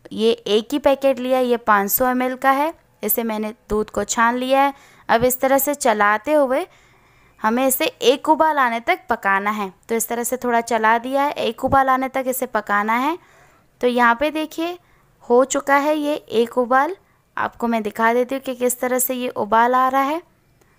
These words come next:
तो धीरे धीरे करके ये दूध ऊपर आ चुका है, आप देख सकते हैं। अब हम गैस को कर देंगे बंद, ये हमारा दूध तैयार हो चुका है। अब इस तरह का पहले हम दही जमाएंगे। तो इस तरह का एक बर्तन ले लीजिए जिसमें आपको दही जमानी है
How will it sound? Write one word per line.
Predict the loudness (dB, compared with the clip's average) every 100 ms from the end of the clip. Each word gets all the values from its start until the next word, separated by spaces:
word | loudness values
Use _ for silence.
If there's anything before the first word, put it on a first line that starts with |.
| _ -6
तो |
धीरे | -2 2 2
धीरे | 4 4
करके | 2 -2 -2
ये | -2 -2
दूध | 0 -2 -4 -8
ऊपर | -4 -2
आ | 0 0 0
चुका | -2 -2 0
है, | 0
आप | 2
देख | -2 0
सकते | -4 -2 0
हैं। | 2 0 -2 -18 -20 _
अब | 0 2
हम | 2 2
गैस | 0 -2 0
को | 0 0
कर | 0 2
देंगे | 0 0 0
बंद, | 0 2 2 2 -4 _ _ _ -4
ये | 0
हमारा | 2 4 4 4
दूध | 2 0 -2 -2
तैयार | 0 2 0
हो | 0 -4
चुका | -8 -4 -2
है। | -2 -6 _ _ _ _ _ _ _ _ 0
अब | 0
इस | 0 2
तरह | 2 2
का | 2 0 -2 _ _ _ 0
पहले | 4 4
हम | 4 2
दही | 2 2 0 -6 _ -2
जमाएंगे। | 0 2 2 0 -2 -2 -4 -2
तो | 0
इस | 0
तरह | 0 0
का | 0 -2
एक | 0
बर्तन | 0 0 0 2
ले | 2
लीजिए | 0 -2 -4
जिसमें | -2 -2 -2 -2
आपको | -2 -2
दही | -2 -2 -2
जमानी | -2 0 0 2 2
है | 2